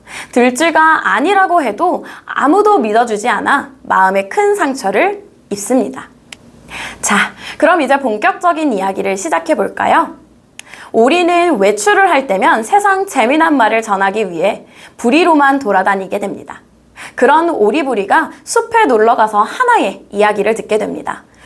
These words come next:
숲속마을 표지판 옆에 걸기로 한 토끼의 그림을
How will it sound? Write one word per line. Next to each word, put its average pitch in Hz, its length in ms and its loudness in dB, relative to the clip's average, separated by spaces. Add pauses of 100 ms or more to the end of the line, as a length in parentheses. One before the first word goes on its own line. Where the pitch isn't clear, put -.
(180)
숲속마을 370 800 2
표지판 403 600 -2
옆에 269 420 -4
걸기로 220 460 0
한 214 340 0
토끼의 370 480 0
그림을 254 480 0